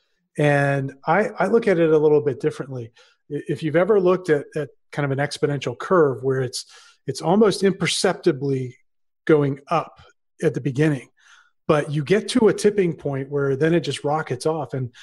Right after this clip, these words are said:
um, and I've seen that happen in, in both of our businesses. And, and there were times where so frustrating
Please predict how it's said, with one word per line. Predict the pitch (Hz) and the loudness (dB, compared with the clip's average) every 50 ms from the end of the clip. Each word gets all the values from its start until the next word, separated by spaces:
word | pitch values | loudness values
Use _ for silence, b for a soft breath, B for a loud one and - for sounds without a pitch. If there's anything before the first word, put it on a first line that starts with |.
| B B B B B B | B B B B B B
um, | 151 139 135 135 131 127 127 123 123 - - | -2 0 0 0 0 0 -2 -4 -4 -2 0
and | 160 151 | 2 2
I've | 147 143 - | 2 2 0
seen | - - 196 208 202 | 0 2 2 4 4
that | 190 190 170 | 4 2 2
happen | 143 165 170 160 160 165 147 139 135 135 | 2 2 0 0 0 0 0 0 0 -2
in, | 147 147 147 139 135 131 131 127 - _ _ - | -2 -2 0 0 0 -2 -4 -6 -10 _ _ -6
in | 156 139 135 120 | -4 -4 -4 -2
both | 113 147 156 180 175 170 | 2 4 4 4 4 2
of | 151 135 | 2 2
our | 147 135 | 0 -2
businesses. | 120 127 147 160 160 151 120 - - 123 120 117 | 2 2 0 2 0 -4 -8 -8 -10 -10 -10 -8
And, | 139 127 131 120 - - | -8 -8 -8 -10 -10 -8
and | 143 139 | -6 -6
there | 135 131 | -6 -6
were | 127 127 | -6 -8
times | - - - 175 196 208 175 139 | -8 -6 -4 -2 0 -2 -2 -2
where | 131 120 | -4 -8
so | - - - 190 202 | -10 -6 -2 -2 -2
frustrating | 202 202 196 185 - - 156 147 139 139 127 | 0 0 -2 -2 0 0 0 0 0 -2 -6